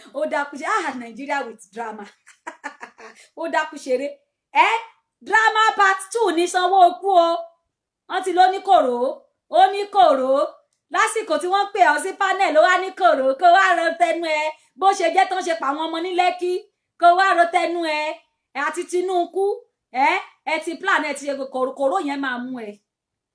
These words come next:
Àfi tó o bá ronúpìwàdà tó ṣe nǹkan tó yẹ kó o ṣe, ni ò ní bá wọn, ni ò ní bá wọn kábàámọ̀ lẹ́yìn.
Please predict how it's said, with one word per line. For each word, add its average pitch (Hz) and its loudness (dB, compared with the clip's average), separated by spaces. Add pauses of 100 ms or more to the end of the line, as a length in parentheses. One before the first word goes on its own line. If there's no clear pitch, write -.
(300)
Àfi 240 -10
tó 359 -6
o 285 -6
bá 320 -6
ronúpìwàdà 277 -8
tó 262 -16
ṣe 254 -14
nǹkan 208 -18
tó 262 -14
yẹ 226 -4
kó 240 -14
o 202 -6
ṣe, 196 -12 (560)
ni 294 -2
ò 294 0
ní 254 -6
bá 349 -4
wọn, 277 -6
ni 349 -6
ò 302 -4
ní 262 -8
bá 330 -4
wọn 294 -8
kábàámọ̀ 247 -6
lẹ́yìn. 240 -10